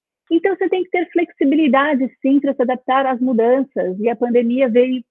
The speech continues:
pra isso, pra despertar a gente para o digital, principalmente. Se você não tá na rede, você não existe. E ponto, né?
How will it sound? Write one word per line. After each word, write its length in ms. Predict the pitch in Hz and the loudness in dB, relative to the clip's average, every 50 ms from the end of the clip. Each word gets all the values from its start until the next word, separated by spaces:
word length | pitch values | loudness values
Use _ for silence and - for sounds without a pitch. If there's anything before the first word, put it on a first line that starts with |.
| _ _ | _ _
pra 220 | - 247 254 247 226 | -2 0 0 2 2
isso, 400 | 226 240 254 254 - - - 196 | 0 0 -2 -4 -4 -8 -10 -6
pra 140 | - 220 214 | -4 -4 -4
despertar 800 | 202 190 _ _ - 226 220 - _ - 226 226 240 269 285 269 - _ _ | -4 -6 _ _ -2 -2 -2 -2 _ -4 -2 -2 -2 -2 -2 -6 -8 _ _
a 160 | 226 220 220 | -4 -4 -4
gente 360 | 202 196 220 226 247 - - 214 | -2 -2 -2 -4 -4 -6 -10 -6
para 260 | - 220 233 226 247 | -2 -2 0 0 -2
o 20 | 233 | -2
digital, 680 | 202 196 202 208 254 254 - - 233 226 226 220 - - | -4 -4 -6 -6 -8 -6 0 2 4 4 4 2 0 -2
principalmente. 1040 | 254 262 277 285 285 - - 254 - 269 269 254 226 226 226 226 220 - - 214 202 _ | 0 2 2 2 2 -2 -6 -4 -4 -4 -4 -4 -6 -8 -8 -8 -8 -8 -8 -8 -8 _
Se 80 | - 214 | -6 -4
você 260 | 233 233 - - 277 | -4 -2 0 0 0
não 180 | 269 285 311 302 | 0 0 -2 -4
tá 160 | - 320 311 | -4 -4 -4
na 100 | 302 302 285 | -4 -4 -4
rede, 500 | 226 254 285 320 349 359 294 240 220 220 | -4 -4 -4 -4 -4 -4 -2 -2 -2 -2
você 280 | 240 277 262 - 330 | -2 -4 -4 -4 -4
não 180 | 285 302 311 339 | -4 -4 -4 -4
existe. 640 | 349 330 302 262 302 339 - _ _ - 190 190 - _ - | -4 -4 -2 0 -2 -2 -2 _ _ -6 -6 -6 -6 _ -2
E 100 | - 277 - _ | 0 0 0 _
ponto, 480 | - 233 262 294 302 285 - - - - _ _ _ _ _ _ _ _ - | 4 4 4 4 2 0 -2 -8 -14 -14 _ _ _ _ _ _ _ _ -10
né? 240 | 240 240 247 262 | -8 -6 -6 -8